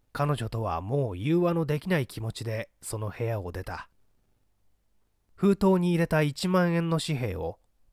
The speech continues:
黙って彼女の机の上に置いてきた。そのようなものを前もって用意していたことを、その時はっきり意識して、頭は熱くなり、心は冷え冷えとした。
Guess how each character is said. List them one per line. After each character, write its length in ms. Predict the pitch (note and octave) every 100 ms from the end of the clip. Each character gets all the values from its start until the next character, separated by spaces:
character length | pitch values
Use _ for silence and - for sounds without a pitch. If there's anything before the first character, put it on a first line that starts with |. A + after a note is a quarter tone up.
| -
黙 240 | A2 D#3+
っ 40 | - -
て 120 | C#3
彼 240 | - D3+
女 120 | B2+
の 100 | F#2+
机 380 | F2 - - B2
の 120 | C3
上 140 | C3 B2
に 100 | F#2+
置 140 | F2+
い 40 | F#2
て 100 | -
き 80 |
た。 240 | - D#2 - _ _ _ _ _ _ _ _ _ _ _ _ _ _
そ 200 | - B2+
の 100 | C3+
よ 160 | C#3
う 40 | C#3
な 100 | A2
も 140 | A2+
の 180 | B2+ A#2
を 60 | G2
前 240 | G#2+ C3
も 100 | D3+
っ 60 | D#3+
て 220 | - A2+
用 200 | A#2 C#3
意 120 | A2+
し 100 | -
て 120 | - A2+
い 60 |
た 120 | A2
こ 120 | A2+ A#2
と 120 | A2+
を、 200 | F2+ - _ _ _ _
そ 160 | - E3
の 100 | F3+
時 260 | G3 C#3
は 140 | G#2+ D3+
っ 100 | -
き 100 | -
り 160 | F#3+ A2
意 60 |
識 240 | G#2 - F#2+
し 120 | -
て、 240 | E2 D#2+ - _ _ _ _ _ _ _ _
頭 440 | A#2 A2+ B2 B2 A#2
は 180 | G2
熱 260 | G#2+ - -
く 120 | -
な 100 | G#2+
り、 220 | G2+ G2 - _ _ _ _ _ _ _ _ _ _ _ _ _ _ _
心 400 | - B2 D3 D3
は 180 | C3+ G#2 -
冷 60 | G#2+
え 100 | A2+
冷 100 | B2+
え 100 | C3+
と 120 | -
し 100 | -
た。 280 | - A#2 -